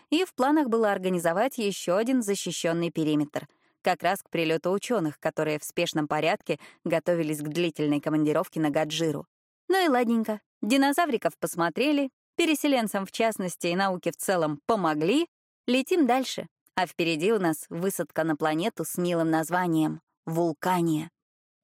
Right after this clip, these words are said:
Чем ближе мы подлетали, чем крупнее становился на экране угольно-черный шарик приближающейся планеты, тем мрачнее и напряженнее становился Керн.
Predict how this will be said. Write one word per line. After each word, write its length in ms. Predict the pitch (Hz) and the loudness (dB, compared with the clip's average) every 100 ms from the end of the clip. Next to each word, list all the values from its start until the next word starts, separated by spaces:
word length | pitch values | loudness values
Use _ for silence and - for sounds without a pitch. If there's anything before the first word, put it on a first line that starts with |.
| _ | _
Чем 180 | - 349 | 2 4
ближе 260 | 285 269 240 | 4 2 2
мы 120 | 226 | 0
подлетали, 640 | 202 196 190 226 247 180 | 0 0 2 2 2 0
чем 260 | 151 165 160 | 0 -2 -2
крупнее 420 | 170 - 180 202 | -2 -2 -2 -2
становился 540 | - 165 156 160 - | -2 0 2 0 0
на 160 | 165 156 | 0 0
экране 400 | 139 175 185 165 - | 0 -2 0 -2 -2
угольно-черный 760 | 196 170 156 156 185 165 156 | 0 2 2 0 0 0 0
шарик 440 | 147 180 202 160 - | 0 -2 -2 -4 -4
приближающейся 800 | 165 160 160 160 151 - 147 151 | -2 0 0 0 -2 -4 -6 -4
планеты, 560 | 156 147 175 240 160 - _ _ _ | -2 0 0 -2 -6 -10 _ _ _
тем 280 | - 285 311 | 0 2 4
мрачнее 600 | 330 269 - 240 240 285 | 4 2 0 0 2 2
и 120 | - 240 | 2 0
напряженнее 640 | 226 214 190 185 202 220 | 0 0 0 0 0 -2
становился 560 | - 208 180 170 - 170 | -2 -2 0 0 -2 -4
Керн. 440 | 160 151 147 151 | -2 -2 -2 -4